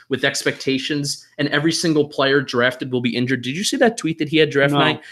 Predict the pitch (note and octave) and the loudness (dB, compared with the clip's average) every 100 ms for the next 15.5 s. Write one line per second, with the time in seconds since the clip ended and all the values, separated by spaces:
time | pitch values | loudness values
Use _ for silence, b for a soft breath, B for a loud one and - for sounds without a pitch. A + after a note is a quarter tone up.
0 | B D#3+ D3 F#3+ D3 D#3+ C#3 D#3 D#3 D#3 | B -4 2 4 4 0 -2 -2 -2 -4
1 | D3 - E3+ D3 C#3 - b b D#3 C#3+ | -6 -2 -2 2 0 0 b b -2 -2
2 | C3 - - C#3+ D#3 D#3+ C#3+ D3 C3+ C3+ | -2 -10 -4 0 4 2 4 4 4 0
3 | B2 C3 D3+ C#3+ C3 B2 C3 D3+ C3 - | 2 4 6 6 2 0 -2 -4 -4 -4
4 | C#3 C3+ - C3 B2 B2+ A#2 C3 A#2+ A#2+ | -4 -4 -4 -4 0 -2 -2 -4 -4 -4
5 | - B2 - B2 B2 B2 A#2 A#2 - - | -2 -6 -2 -4 -4 -4 -4 -6 -10 -10
6 | - A#2 G#2+ G#2+ - - A#2 C3+ A2+ C3+ | -6 -4 -4 -8 -14 -20 -4 -2 0 0
7 | A#2+ A2+ G#2+ A2+ - A#2+ A#2 A#2 b - | -2 -4 -8 -8 -6 -6 -6 -8 b -2
8 | D#3+ G3+ G#3+ G#3 E3+ - D3+ C#3+ B2+ - | 2 2 2 2 0 4 4 4 2 0
9 | C#3 A#2+ A#2+ A#2 A2+ A#2 A#2 - A2 A#2 | -2 -2 0 0 -2 -6 -6 -4 -2 0
10 | A#2 A2 A#2+ C#3+ D#3 E3 B B - D3 | 0 -2 -2 -2 -6 -8 B B -4 -4
11 | C3+ F3 E3+ A#2+ C3 A#2+ B - C3+ C#3 | -2 -2 0 2 2 2 B -4 -2 -2
12 | F3+ A3 A#3 D#3 C3+ A#2 A2+ D3+ D#3+ E3 | -2 2 4 2 0 -2 2 2 0 0
13 | D#3 E3 E3 D#3 F3+ F#3+ C#3+ C3 B2 A#2+ | 0 0 -2 0 0 0 -4 -2 -2 0
14 | C#3+ B2+ B2 C3+ C3 C3+ C3 A#2+ C3 - | 0 0 0 -2 -2 -2 -2 0 -2 -4
15 | - A#2+ A#2 G#2+ | 0 4 4 2